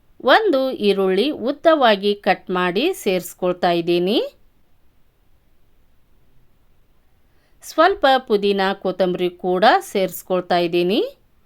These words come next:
ಇವಾಗ ನಾವು ನೀಟಾಗಿ ಹಸಿ ವಾಸನೆ ಹೋಗೋವರೆಗೂ ಫ್ರೈ ಮಾಡ್ಕೋಬೇಕು.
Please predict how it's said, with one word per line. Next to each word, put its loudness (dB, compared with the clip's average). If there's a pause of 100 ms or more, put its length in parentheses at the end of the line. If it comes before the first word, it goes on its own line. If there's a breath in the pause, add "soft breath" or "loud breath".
(640)
ಇವಾಗ 2
ನಾವು 2
ನೀಟಾಗಿ -2
ಹಸಿ -2
ವಾಸನೆ 0
ಹೋಗೋವರೆಗೂ -2
ಫ್ರೈ 0
ಮಾಡ್ಕೋಬೇಕು. -2